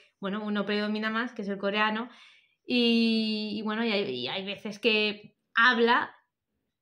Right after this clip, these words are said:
mezcla, y, y digo, "¿Qué ha dicho, no?". Y bueno,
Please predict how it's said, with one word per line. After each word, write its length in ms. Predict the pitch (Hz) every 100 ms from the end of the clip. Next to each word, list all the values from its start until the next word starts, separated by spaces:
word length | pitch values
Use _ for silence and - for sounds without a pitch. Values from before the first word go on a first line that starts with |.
| _
mezcla, 600 | 220 240 247 - 240 269
y, 140 | 233 190
y 200 | 233 214
digo, 340 | 202 247 254 -
"¿Qué 80 | 202
ha 20 |
dicho, 300 | 233 240 190
no?". 200 | 220 - _ _ _ _ _ _ -
Y 160 | 285
bueno, 200 | 294 330